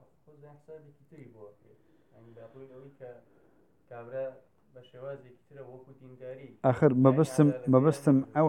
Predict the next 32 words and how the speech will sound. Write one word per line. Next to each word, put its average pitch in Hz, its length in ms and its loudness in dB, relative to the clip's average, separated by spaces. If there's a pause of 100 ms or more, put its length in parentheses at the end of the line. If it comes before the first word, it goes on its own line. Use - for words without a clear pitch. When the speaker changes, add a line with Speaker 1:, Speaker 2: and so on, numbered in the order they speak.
(120)
Speaker 2:
عادالەیە 127 720 4
کە 127 80 -4 (100)
لە 110 60 -2 (100)
عەقیدە 117 440 -4
و - 20 0 (140)
فقها 147 380 -4 (100)
هەیە، 117 260 0 (1500)
ئەو 131 180 0
عادالەیە 120 560 0
کە 113 120 -2 (140)
لە 110 140 0 (560)
عەقیدە 120 360 -2
و - 20 2
فقها 139 600 -4
هەیە، 147 180 0 (760)
ئەو 147 180 -4
عادالە 139 400 2
نییە 175 200 2
کە 135 120 0
لە 127 140 2
چیا 123 260 0
هەیە؟ 117 180 -4 (1600)
لە، 113 140 0
لە 113 120 0
ف-، - 140 -18
لە 117 140 2
ڕیوایە 101 360 0
هەیە. 78 120 -12 (400)
مەثەن 147 240 -2
ئێستا 151 240 0
مبتەدیع. 120 380 -2 (1300)
مبتەدیع 139 360 0